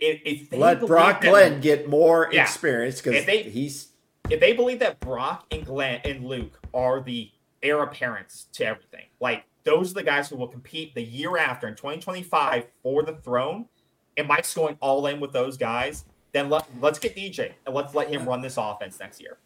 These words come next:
Speaker 2: All right,
Speaker 1: One
Speaker 2: I gotta,
Speaker 1: year
Speaker 2: I gotta make a comment to Corey Halls here. Atkins will have us right. I, I, I've been hearing that <laughs> for three or four seasons now, Corey. I think Atkins does a great job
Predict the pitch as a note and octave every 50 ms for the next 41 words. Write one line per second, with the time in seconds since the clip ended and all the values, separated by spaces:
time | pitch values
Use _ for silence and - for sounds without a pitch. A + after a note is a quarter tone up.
0 | _ - - C3+ C#3+ B2 G#2 C3 D#3+ - F#3+ G#3+ A3 G3+ F3+ D#3+ - - D#3+ G3
1 | F#3 G3+ G3+ G3 F#3+ F#3+ F#3 F3+ F3 D#3+ D3+ C#3+ - - D#3 D#3+ D3+ D3 C#3+ C#3
2 | B2+ C3+ - - - C3 B2 A#2+ A2 - - - C#3 C#3+ D3+ C#3+ C#3 C3 A#2+ A2
3 | G2+ A2+ A2+ A2+ B2+ B2 A#2+ A2 - - B2+ A#2+ A#2+ A#2 A2+ A2+ - _ _ _
4 | _ _ _ _ - - D3+ E3+ E3 E3 - D#3+ D3 C3+ B2+ B2 A2+ A#2+ A#2 B2+
5 | C3+ - A#2+ B2+ B2+ A2+ - - C3 A#2+ A#2 A#2 A2 G2 - - _ _ _ _
6 | _ _ _ _ _ _ _ _ _ _ _ _ _ - C#3 C#3 - E3 D#3 -
7 | - E3+ F3 G3 F#3+ A3+ A#3+ G3 F#3 E3+ F#3 G3 F#3+ F#3 E3 D#3+ D#3+ D#3+ C#3 -
8 | - C#3 C#3+ D#3 C#3 - - C#3+ C#3+ D#3+ E3+ F#3 F3 D3+ C3+ - D#3+ D#3+ D3+ C3+
9 | C#3 - C#3+ C#3+ C#3+ C3+ A2+ B2+ B2+ A2+ G2 F#2+ C3 B2 A#2+ A2 G#2+ G2 - -
10 | _ _ - - B2+ A#2+ A2 G#2 G2+ G2+ G2 - _ _ _ _ _ _ _ _
11 | _ _ _ - B2 D#3+ G3+ A3 G3+ F3+ D#3+ F3 E3+ E3 D#3+ - - D3 C3+ B2
12 | - C3 C3+ B2+ A2 A#2+ A2+ A2 A2 A#2+ B2+ C#3+ E3+ F3 - - C#3+ C#3 C3 C3
13 | B2+ B2+ C3 B2 - -